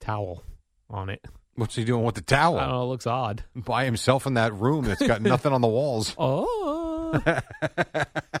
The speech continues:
Speaker 1: So, yeah, uh, last night Giants lost twenty seventeen.
Speaker 2: Yep.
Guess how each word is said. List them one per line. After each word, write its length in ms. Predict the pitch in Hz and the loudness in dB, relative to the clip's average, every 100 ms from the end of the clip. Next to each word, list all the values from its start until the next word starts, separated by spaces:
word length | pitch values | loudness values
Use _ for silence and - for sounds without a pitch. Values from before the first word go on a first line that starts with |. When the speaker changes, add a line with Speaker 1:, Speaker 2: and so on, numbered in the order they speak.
| - 135 - - _ _ - | -8 -12 -10 -12 _ _ 0
Speaker 1:
So, 140 | 190 | 2
yeah, 480 | 190 180 180 185 185 | 2 2 2 0 0
uh, 80 | 208 | 0
last 320 | 254 247 226 | 0 0 0
night 160 | 202 | 0
Giants 360 | 170 175 170 160 | 4 4 2 2
lost 480 | 156 151 - - - | 2 2 -2 -12 -8
twenty 300 | - 170 160 | 0 2 2
seventeen. 760 | - 160 147 139 143 131 131 | 2 2 2 0 2 2 0
Speaker 2:
Yep. 100 | 135 | 0